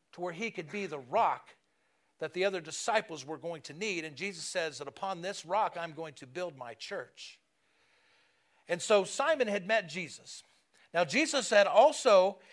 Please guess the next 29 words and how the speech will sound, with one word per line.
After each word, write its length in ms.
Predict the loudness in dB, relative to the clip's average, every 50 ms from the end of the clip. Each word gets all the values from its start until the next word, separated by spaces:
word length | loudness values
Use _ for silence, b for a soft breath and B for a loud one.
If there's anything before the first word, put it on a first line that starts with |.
| b b
healed 280 | 0 2 2 2 0
Simon's 500 | -4 -2 0 0 0 0 -2 -6 -8 -2
mother-in-law. 500 | 0 0 2 2 0 -2 0 0 0 0
So 340 | -2 -4 -6 -6 -6 -8 -14 B B B B B -6
he 140 | -4 -2 0
was, 200 | 2 2 2 2
uh, 340 | 4 6 8 8 8 6 4
he 140 | 2 -2 -2
got 240 | 2 4 4 4 2
to 60 | -2
see 220 | -6 -2 -2 -2 -2
some 240 | 0 -2 0 2
miracles 460 | 4 4 4 4 0 -4 -8 -8 -6 -6
in 120 | -6 -2
that. 140 | -2 0 -2
If 120 | -2 -4
you 80 | -6 -2
want, 280 | 2 2 2 2 0
look 140 | -4 -4 -2
over 320 | -2 -4 -2 -2 -4 -4 -4
in 100 | -6 -6
chapter, 440 | -2 0 0 0 0 -4 -10 -10 -10 B B B B B
Luke 160 | -4 -4 -4
chapter 300 | 0 4 4 4 4 2
number 220 | -2 -4 -2 -4 -4
four, 280 | -2 0 2 2 2
where 140 | 2 0 0
we're 180 | 0 2 4 6
at, 220 | 8 6 6 4